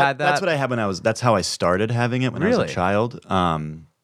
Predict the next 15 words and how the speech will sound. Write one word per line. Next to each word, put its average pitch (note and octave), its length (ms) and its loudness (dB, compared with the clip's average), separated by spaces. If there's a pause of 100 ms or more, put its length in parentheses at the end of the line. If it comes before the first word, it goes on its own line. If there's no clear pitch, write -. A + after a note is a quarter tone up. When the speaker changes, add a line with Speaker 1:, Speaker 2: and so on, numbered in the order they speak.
(880)
Speaker 2:
but A2+ 260 0
I, A#2 120 2
it, A#2 340 -2
to - 80 -4
me, C3 100 2
it B2 60 0
has A#2 220 2
to - 60 -12
be, G2 80 -6
have G#2 180 2
a F#2 100 2
serrated F2+ 500 0
spoon. E2 560 -8 (720)
And, F2 500 0
um, D#2+ 540 -2